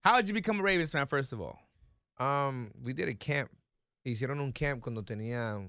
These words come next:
Speaker 2: unos doce años.
Speaker 1: Ah, okay.
Speaker 2: Por ahí. Y, um, o cuando yo jugaba fútbol americano, I was a,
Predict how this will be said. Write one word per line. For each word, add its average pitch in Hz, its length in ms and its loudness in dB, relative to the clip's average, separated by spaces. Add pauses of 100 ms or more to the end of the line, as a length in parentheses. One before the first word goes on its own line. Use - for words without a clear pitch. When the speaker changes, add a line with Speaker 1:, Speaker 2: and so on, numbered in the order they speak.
(140)
Speaker 2:
unos 104 200 -10 (920)
doce 101 340 -6
años. 107 300 -6 (420)
Speaker 1:
Ah, 85 200 -12
okay. 98 140 -14
Speaker 2:
Por 110 120 0
ahí. 107 480 -6
Y, 110 60 -4
um, 92 240 -8 (600)
o 117 320 0 (140)
cuando 127 220 -2
yo 123 140 2
jugaba 143 420 2
fútbol 127 260 -4
americano, 131 540 -2
I 120 80 0
was 117 180 -4
a, 113 180 -4